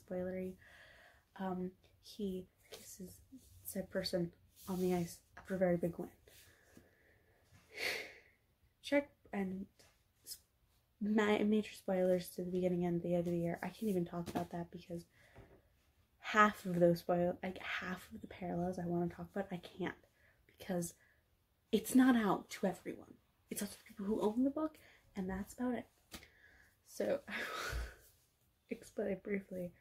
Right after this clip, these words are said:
a little bit more about this. Um, but I think my favorite part is looking at, I've been looking at it for the past twenty-something hours,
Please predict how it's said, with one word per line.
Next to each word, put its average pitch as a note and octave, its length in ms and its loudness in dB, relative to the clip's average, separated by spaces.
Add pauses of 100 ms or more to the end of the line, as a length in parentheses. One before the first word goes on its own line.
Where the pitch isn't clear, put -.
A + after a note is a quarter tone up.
(300)
a - 160 -6
little F#3 160 0
bit F3+ 60 -4
more F3+ 120 2
about F#3+ 280 -4
this. - 240 -16 (560)
Um, F3+ 460 2 (1040)
but - 180 -8 (100)
I G3+ 60 -2
think A3+ 260 0
my B3+ 120 2
favorite G3+ 300 -4
part F3+ 320 -4 (120)
is E3+ 460 -4 (1040)
looking G#3 360 4
at, F#3 280 0 (220)
I've G3+ 140 4
been G#3+ 160 6
looking G#3+ 280 0
at G#3 80 2
it G#3 120 -2
for - 80 -8
the G3 120 -12
past - 480 -12 (640)
twenty-something F#3 680 -4
hours, F#3+ 640 0